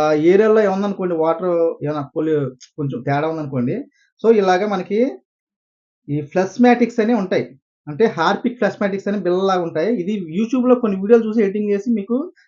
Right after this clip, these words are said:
ఎక్స్‌ప్లెయిన్ చేస్తానండి. So ఇలాగ ఆ రెండు బిళ్ళలు ఉంటాయి, లేదా మూడు బిళ్ళలు ఉంటాయి, ఇంచుమించు రెండు వందల నుంచి రెండు వందల యాభై రూపాయల దాకా ఉంటుందన్నమాట. So అవి కవర్లోనే ఉంచేయాలి. ఆ బిళ్ళలో మన క్యారమ్ బోర్డు కాయిన్స్ ఎలా ఉంటాయి అలా ఉంటాయి, కవర్లోనే ఉంచేస్తే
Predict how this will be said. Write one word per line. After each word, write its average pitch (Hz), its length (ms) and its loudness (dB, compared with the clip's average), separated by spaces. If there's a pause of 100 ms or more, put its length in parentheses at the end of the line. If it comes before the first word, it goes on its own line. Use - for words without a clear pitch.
(100)
ఎక్స్‌ప్లెయిన్ 185 420 -2
చేస్తానండి. 143 540 0 (440)
So 214 60 0
ఇలాగ 196 280 0 (120)
ఆ 147 100 2 (140)
రెండు 160 240 0
బిళ్ళలు 175 240 2
ఉంటాయి, 208 220 -2
లేదా 196 140 -2
మూడు 165 180 -4
బిళ్ళలు 165 180 0
ఉంటాయి, 143 260 -4 (400)
ఇంచుమించు 240 400 2 (160)
రెండు 165 200 -2
వందల 190 160 -2
నుంచి 220 180 -2
రెండు 214 120 0
వందల 180 120 -2
యాభై 175 120 0
రూపాయల 185 200 -6
దాకా 190 140 -4
ఉంటుందన్నమాట. 139 440 -4 (560)
So - 40 -2
అవి 196 180 2
కవర్లోనే 226 420 2
ఉంచేయాలి. 180 440 0 (460)
ఆ 127 80 -4
బిళ్ళలో 185 400 0 (320)
మన 147 160 -10
క్యారమ్ 165 320 -2
బోర్డు 185 160 -4
కాయిన్స్ 175 320 -2
ఎలా 170 140 -2
ఉంటాయి 165 220 -4
అలా 165 120 0
ఉంటాయి, 147 320 -4 (140)
కవర్లోనే 196 380 0
ఉంచేస్తే 185 460 -4